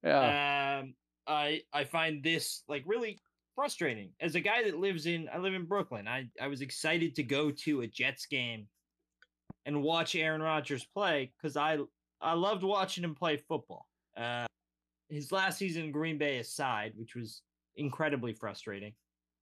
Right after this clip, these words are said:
Speaker 2: um, I loved watching him play football. He's a, he's a, an oddball who I don't really like anymore, uh, as a man.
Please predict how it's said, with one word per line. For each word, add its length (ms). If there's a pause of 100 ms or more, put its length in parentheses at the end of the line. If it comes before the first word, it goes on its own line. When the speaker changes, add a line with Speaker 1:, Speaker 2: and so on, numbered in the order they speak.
(180)
Speaker 2:
um, 640 (260)
I 60
loved 200
watching 260
him 60
play 140
football. 380
He's 180
a, 160 (160)
he's 220
a, 160 (800)
an 240
oddball 800 (140)
who 220
I 320
don't 240
really 240
like 320
anymore, 600 (440)
uh, 500 (1000)
as 160
a 80
man. 480